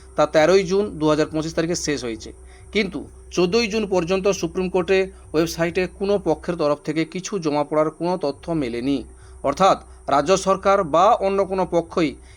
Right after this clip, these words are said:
এই বিষয়ে তাদের লিখিত বক্তব্য পেশ করেনি।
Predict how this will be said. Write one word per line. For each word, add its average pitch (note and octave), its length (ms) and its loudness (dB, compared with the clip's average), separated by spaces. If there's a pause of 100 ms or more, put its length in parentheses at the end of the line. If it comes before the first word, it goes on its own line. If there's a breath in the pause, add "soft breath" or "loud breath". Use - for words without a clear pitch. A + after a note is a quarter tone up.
এই G3 200 0
বিষয়ে F3+ 320 0
তাদের F3 180 2
লিখিত D#3 320 -2
বক্তব্য E3+ 680 2
পেশ D#3+ 320 0
করেনি। C3 560 0